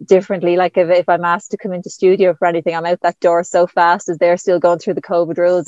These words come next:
<laughs> you know, and it is that whole, that, that is what I suppose, it's knowing what you're, you're struggling with the most and trying to find ways around that. And, and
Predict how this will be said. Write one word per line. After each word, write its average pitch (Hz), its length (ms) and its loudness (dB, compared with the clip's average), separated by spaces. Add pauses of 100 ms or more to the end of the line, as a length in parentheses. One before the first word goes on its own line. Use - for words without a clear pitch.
(140)
<laughs> 214 160 0
you 311 200 8
know, 262 220 6
and 247 220 2 (340)
it 277 140 4
is 294 200 4
that 240 200 6
whole, 247 280 4 (200)
that, 247 220 4
that 233 180 6
is 208 160 2
what 202 180 4
I 196 40 -2
suppose, 202 180 -2
it's 202 160 0
knowing 233 440 6 (340)
what 208 300 6
you're, 185 360 0
you're 190 160 -2
struggling 185 520 0
with 175 180 -2
the 180 80 -4
most 170 420 0
and 170 100 -8
trying 180 220 -6
to - 80 -18
find 170 340 0
ways 165 340 0
around 156 380 0
that. 147 140 0
And, 165 180 -2
and 180 240 -2